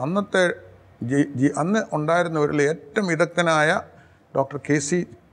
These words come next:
തോമസ് എന്ന് പറയുന്ന ഹിറാക്കുഡ് ഡാമിൻ്റെയും ബക്രാനങ്കൽ ഡാമിൻ്റെയും സുരക്ഷിതത്വത്തിന് നിയോഗിക്കപ്പെട്ട ആളായിരുന്നു. അദ്ദേഹത്തെ, ആ,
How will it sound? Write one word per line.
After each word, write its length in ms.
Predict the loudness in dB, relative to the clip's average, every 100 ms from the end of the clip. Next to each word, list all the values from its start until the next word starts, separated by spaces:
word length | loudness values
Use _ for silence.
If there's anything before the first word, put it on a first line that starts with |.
| -2
തോമസ് 320 | 0 2 0 0
എന്ന് 100 | 0 2
പറയുന്ന 340 | 0 -2 -6 -10 _ _ _ _ _ _ _ _ _ _ -2
ഹിറാക്കുഡ് 520 | 2 2 2 -2 2
ഡാമിൻ്റെയും 500 | 2 2 -2 0 0 0
ബക്രാനങ്കൽ 580 | 0 0 0 0 0 2 2
ഡാമിൻ്റെയും 460 | 0 -2 -4 -4 -2
സുരക്ഷിതത്വത്തിന് 840 | 0 0 -2 -4 0 0 -2 -6 -6 -10 -4
നിയോഗിക്കപ്പെട്ട 560 | 0 0 0 -2 0 0
ആളായിരുന്നു. 340 | 0 0 -2 -2
അദ്ദേഹത്തെ, 360 | 0 -2 -4 -16 -20 _ _ _ _ _ _
ആ, 40 | _